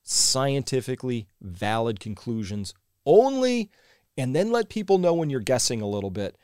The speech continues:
and then let them know when you're guessing a lot. Just, and th-, let people sort that out for themselves, right? But nope, they're coming out with these pronouncements. This is the president of the United States saying that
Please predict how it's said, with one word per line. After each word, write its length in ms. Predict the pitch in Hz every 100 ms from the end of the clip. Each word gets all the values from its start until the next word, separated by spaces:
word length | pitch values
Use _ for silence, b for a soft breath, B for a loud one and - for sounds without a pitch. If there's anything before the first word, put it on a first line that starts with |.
| _ -
and 160 | 127
then 100 | 156
let 200 | 185 180
them 120 | 160 139
know 140 | 135
when 140 | 120
you're 100 | 113
guessing 380 | 95 110 101 110
a 80 | 98
lot. 260 | 92 78 - -
Just, 300 | 170 - -
and 240 | 131 117
th-, 100 | 131 -
let 200 | 135 139
people 300 | - 143 120
sort 260 | - 123 110
that 120 | 110
out 180 | 110 113
for 140 | 110
themselves, 440 | 95 90 - 90 -
right? 200 | 117 143 b b b
But 220 | - 143
nope, 280 | 156 202 233
they're 120 | 180
coming 260 | 165 185 180
out 140 | 180
with 120 | 156 143
these 140 | 143
pronouncements. 760 | - 127 131 160 - 165 151 - _
This 180 | 110 101
is 120 | 92
the 80 | 101
president 520 | - 160 160 170 156
of 60 |
the 60 | 139
United 260 | 135 127 113
States 260 | 120 110
saying 180 | - 110
that 120 | 95